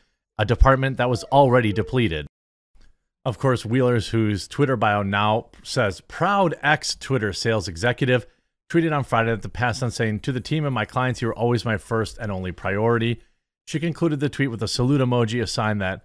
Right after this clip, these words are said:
has recently become symbolic for Twitter employees leaving the company. Platformer's Na-,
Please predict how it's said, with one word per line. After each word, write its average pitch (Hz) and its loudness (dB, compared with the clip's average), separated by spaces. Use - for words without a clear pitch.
has 98 -4
recently 135 -2
become 107 -4
symbolic 92 -2
for 98 -4
Twitter 101 -2
employees 90 -4
leaving 92 -2
the 80 -8
company. 90 -2
Platformer's 143 -2
Na-, 120 -4